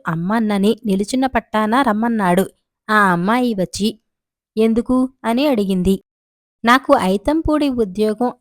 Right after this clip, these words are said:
అయితే గీతే, నువ్వు ఐదు గేదెల పాడి చేస్తే గీస్తే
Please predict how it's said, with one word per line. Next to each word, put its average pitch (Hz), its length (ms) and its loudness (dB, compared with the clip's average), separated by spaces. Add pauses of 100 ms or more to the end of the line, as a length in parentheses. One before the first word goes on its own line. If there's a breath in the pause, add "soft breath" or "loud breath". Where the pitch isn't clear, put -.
అయితే 180 360 -2
గీతే, 190 540 -4 (200)
నువ్వు 247 220 0 (120)
ఐదు 196 300 0
గేదెల 262 420 0
పాడి 226 460 -4 (100)
చేస్తే 180 340 -4
గీస్తే 196 520 -2